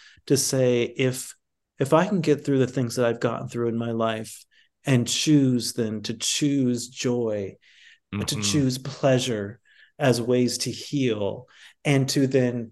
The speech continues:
Speaker 1: literally broadcast that in front of people to say, "Well, I'll write a song about it, and then I'm gonna make a video about it and share that with people."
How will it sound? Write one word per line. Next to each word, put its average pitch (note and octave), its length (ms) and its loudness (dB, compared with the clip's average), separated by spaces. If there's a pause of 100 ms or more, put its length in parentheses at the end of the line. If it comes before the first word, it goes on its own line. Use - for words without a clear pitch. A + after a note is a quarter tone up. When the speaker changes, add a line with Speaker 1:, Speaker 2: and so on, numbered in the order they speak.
(320)
Speaker 1:
literally D3+ 560 4
broadcast B2 1160 -2
that G#2+ 260 -6
in A2+ 80 -6
front C3 300 0
of A#2 120 0
people A2+ 280 -4
to A2+ 100 -2
say, A#2 220 0
"Well, C3+ 240 2
I'll G#3 60 -2
write D3+ 200 2
a D3+ 40 -2
song E3 320 -4
about G#2+ 260 -2
it, G#2 160 -4
and C3 140 2
then F3+ 100 2
I'm F#3 140 0
gonna C#3 140 0
make C3 180 -2
a B2+ 40 -2
video B2+ 440 -2
about G2+ 380 -8
it G#2 80 -8
and A2 100 -8
share D#3+ 400 -2
that A2+ 200 -4
with A2 160 -16
people." G2+ 500 -10